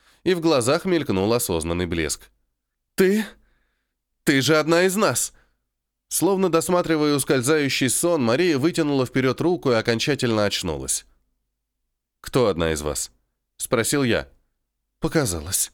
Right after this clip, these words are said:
Девушка мотнула головой, окинула взглядом лагерь и быстро сделала выводы, что же тут случилось.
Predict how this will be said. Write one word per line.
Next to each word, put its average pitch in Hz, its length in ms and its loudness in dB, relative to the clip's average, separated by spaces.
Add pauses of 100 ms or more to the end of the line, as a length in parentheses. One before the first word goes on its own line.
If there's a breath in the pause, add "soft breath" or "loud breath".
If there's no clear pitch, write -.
(680)
Девушка 196 420 0
мотнула 123 400 0
головой, 85 580 -2 (420 soft breath)
окинула 202 560 2
взглядом 135 500 0
лагерь 170 520 0
и 104 120 2
быстро 180 420 0
сделала 123 480 0
выводы, 175 420 0
что 110 300 -2
же 156 120 -2
тут 98 180 -4
случилось. 101 640 -4